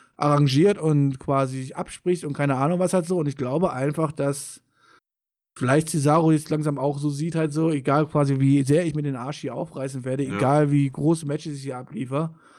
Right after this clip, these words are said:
Speaker 1: am Ende bin ich halt immer der Clown, der halt hier in der Midcard festhängt halt so. Und dann kann ich mir schon vorstellen, dass man halt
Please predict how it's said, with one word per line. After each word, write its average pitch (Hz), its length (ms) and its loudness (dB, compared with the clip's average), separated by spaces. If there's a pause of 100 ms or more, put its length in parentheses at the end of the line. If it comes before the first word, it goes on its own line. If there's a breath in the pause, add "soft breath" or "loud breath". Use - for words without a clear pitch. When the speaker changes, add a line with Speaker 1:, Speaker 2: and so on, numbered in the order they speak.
(360 loud breath)
Speaker 1:
am 120 120 -4
Ende 147 220 2
bin 151 140 2
ich 143 120 2
halt 143 100 2
immer 143 180 4
der 143 120 2
Clown, 147 340 2
der 143 120 2
halt 135 120 -2
hier 143 60 -6
in 135 60 -4
der 131 100 -4
Midcard 147 320 -8
festhängt 120 460 -6
halt 123 140 -2
so. 131 220 0
Und 131 120 0
dann 127 500 -2
kann 151 140 0
ich 190 60 6
mir 233 80 2
schon 196 200 0
vorstellen, 196 420 2
dass 170 100 2
man 160 220 4
halt 151 140 2